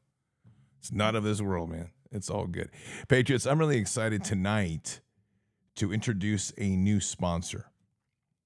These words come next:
I've been praying on something for a while, and what that is, is I've been,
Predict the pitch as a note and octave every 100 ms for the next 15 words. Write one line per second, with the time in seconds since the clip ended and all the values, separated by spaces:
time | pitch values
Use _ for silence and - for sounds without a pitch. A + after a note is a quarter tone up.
0 | _ G#2 C3 B2+ - - G#2 G#2 F#2 F2
1 | F2 F2 F2+ - F2 F2+ E2+ E2 E2 E2+
2 | D#2+ D2 - _ _ _ _ _ _ _
3 | _ - F#2+ F#2 F2+ E2+ - _ _ _
4 | - G2+ A2 F#2+ G2+ G2 F2 E2 F#2+ G#2+
5 | G2+ F2+ E2+